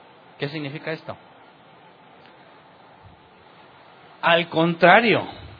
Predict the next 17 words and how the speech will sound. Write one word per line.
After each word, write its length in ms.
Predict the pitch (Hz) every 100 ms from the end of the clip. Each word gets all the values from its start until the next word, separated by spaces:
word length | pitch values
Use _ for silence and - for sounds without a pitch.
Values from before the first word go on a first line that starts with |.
| - -
día 400 | 143 175 208 226
y 80 | 196
noche 380 | 175 190 220 185
trabajamos 800 | 175 156 156 170 165 160 139 165
arduamente 640 | 156 175 170 165 170 170
y 40 | 170
sin 180 | 160 147
descanso 560 | 139 143 180 208 208
para 280 | - 139 127
no 200 | 131 160
ser 240 | - 156
una 260 | 151 139 131
carga 300 | 165 180 185
a 20 |
ninguno 460 | 170 131 120 143 139
de 100 | 120
ustedes. 720 | 110 - 98 90 - - -